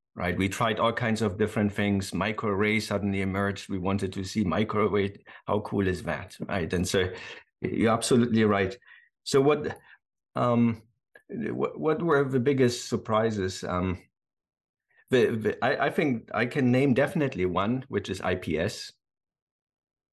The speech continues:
I, I don't think anyone has seen this coming. Everyone wanted to reprogram with somatic nuclear transfer. It, it looked like a, a really difficult problem,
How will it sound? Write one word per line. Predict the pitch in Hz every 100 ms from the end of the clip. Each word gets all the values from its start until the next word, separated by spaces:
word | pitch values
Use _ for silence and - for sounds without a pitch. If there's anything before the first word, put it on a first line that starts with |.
| _ _ _ -
I, | 110 113
I | - 120
don't | 120 113
think | 120 110 82
anyone | 98 107 98 98 95 87 - _ _ _ _
has | 95 -
seen | - 87 80
this | 76
coming. | - 76 - -
Everyone | 107 127 120 113 113
wanted | 110 113
to | 101 104
reprogram | 101 98 92 95 98 95
with | 92
somatic | - 90 92 92 98 -
nuclear | - 95 92 95
transfer. | 92 98 95 95 92 87 90 - _ _ _ _ _
It, | 104 92 - - - _ -
it | 117 107
looked | 139 226 - - -
like | 123 123 123
a, | 98 - - -
a | -
really | 131 190 170 120
difficult | - 123 135 120 - 90 -
problem, | 82 82 - - 95